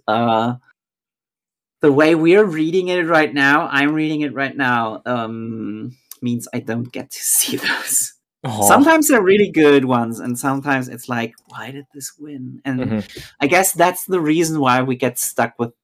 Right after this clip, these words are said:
Speaker 1: Shugomaru for, like, twenty weeks.
Speaker 2: <laughs> Yeah, they don't always, uh, make the, uh, the best decisions for that. Anyhow,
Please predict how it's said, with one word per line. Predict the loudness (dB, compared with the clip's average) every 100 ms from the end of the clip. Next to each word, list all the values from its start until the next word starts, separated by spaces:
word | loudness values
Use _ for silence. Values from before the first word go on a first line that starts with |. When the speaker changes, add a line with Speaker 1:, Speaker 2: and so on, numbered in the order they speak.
| _
Speaker 1:
Shugomaru | -8 -2 0 2 2 0 -2
for, | -6 -6
like, | -8 -10
twenty | -12 -10 -10
weeks. | -12 -12 -16 -14 -12
Speaker 2:
<laughs> | -12 -14 -18 -18 -18 -20 _ _ _ _ _ _ -20 -20 -20 _ _ -6
Yeah, | -2 -2 -4 -2
they | 0
don't | 2
always, | 0 -2 -2 -4
uh, | -4 -6 -6
make | -8 -8 -10
the, | -8 -8 -8 -12 _ _ _ _ _ _ _ _ _ _ _ _ _ -16
uh, | -12 -12 -12
the | -12
best | -12 -12 -14
decisions | -12 -12 -12 -14 -14
for | -16
that. | -14 -16 -18 _ _ -2
Anyhow, | 0 0 0 -2 -6 -14